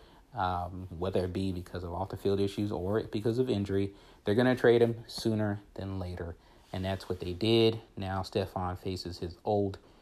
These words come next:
team on, I would say, a good defense, and because, uh, this Patriots offense, um, is not, is not up to par,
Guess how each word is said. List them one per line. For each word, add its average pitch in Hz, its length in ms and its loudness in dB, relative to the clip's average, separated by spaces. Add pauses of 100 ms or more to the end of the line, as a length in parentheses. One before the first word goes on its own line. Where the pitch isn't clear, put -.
(200)
team 160 520 6 (380)
on, 160 300 10
I 160 100 6
would 165 140 6
say, 156 280 2
a 139 180 2
good 123 380 2
defense, 107 640 -2
and 104 300 0
because, 135 640 4 (320)
uh, 110 220 4
this 110 220 -2
Patriots 127 640 2
offense, 131 720 4 (340)
um, 104 540 2
is 101 260 -2
not, 107 440 2 (380)
is 117 120 -2
not 107 320 0
up 110 160 -2
to 110 80 0
par, 113 480 6